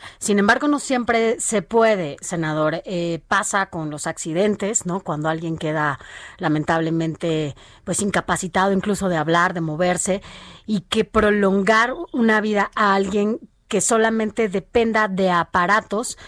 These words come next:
incluso podes-, po-, podría ser, eh, pues,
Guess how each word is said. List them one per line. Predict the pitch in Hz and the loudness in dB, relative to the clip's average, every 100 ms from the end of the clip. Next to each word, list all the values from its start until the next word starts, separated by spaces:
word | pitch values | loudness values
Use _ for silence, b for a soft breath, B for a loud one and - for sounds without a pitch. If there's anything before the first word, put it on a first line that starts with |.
| B B B B B B - | B B B B B B -6
incluso | 180 208 349 | -4 0 0
podes-, | 269 214 180 - - | 2 2 2 -2 -4
po-, | 180 156 | -4 0
podría | - 170 220 240 | 2 4 6 6
ser, | - 240 240 226 | 6 6 4 2
eh, | - 196 185 170 156 151 151 - _ _ _ | 0 2 4 4 2 0 -4 -10 _ _ _
pues, | - 175 160 - | -4 -2 -2 -6